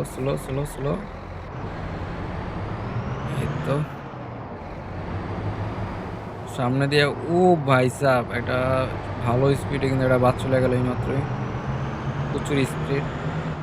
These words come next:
দেখি সিনেমেটিক ভিউ কি নেওয়া যাবে না আবার অ্যাক্সিডেন্ট করবো।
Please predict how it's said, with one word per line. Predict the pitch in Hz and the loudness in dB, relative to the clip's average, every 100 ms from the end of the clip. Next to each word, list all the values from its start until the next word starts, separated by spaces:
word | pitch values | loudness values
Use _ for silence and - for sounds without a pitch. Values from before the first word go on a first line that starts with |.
| - - - - - - - - - - - - - - - - 131 | -10 -10 -10 -10 -10 -10 -10 -12 -12 -12 -12 -12 -10 -10 -12 -8 -2
দেখি | 131 147 - | 0 0 0
সিনেমেটিক | 131 139 147 127 | 4 4 4 4
ভিউ | 123 123 | 4 4
কি | 139 | 4
নেওয়া | 135 143 147 | 4 4 6
যাবে | 147 127 | 6 6
না | 123 | 6
আবার | 123 131 | 6 4
অ্যাক্সিডেন্ট | 127 131 120 113 | 2 0 0 0
করবো। | 113 | -4